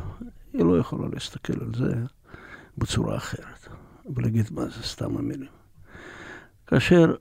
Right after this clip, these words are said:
הדוקטרינה הצבאית האמריקאית, התפיסה האמריקאית, ההתקרבות של נאט"ו לגבולות של רוסיה, וכניסה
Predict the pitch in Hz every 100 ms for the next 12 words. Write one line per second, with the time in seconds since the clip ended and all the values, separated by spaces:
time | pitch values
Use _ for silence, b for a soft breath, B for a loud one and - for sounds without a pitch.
0 | _ 135 127 120 127 135 - - - 127
1 | 120 - 147 147 123 - 120 123 - 135
2 | 131 - 139 - - - 127 120 113 117
3 | 110 120 - _ _ - - 131 - 139
4 | 117 120 131 - - - - 127 127 120
5 | - 131 131 147 - 135 127 120 - -
6 | - - _ _ b b b - 123 117
7 | 117 117 117 135 127 131 - 151 147 -
8 | 160 147 - - 147 123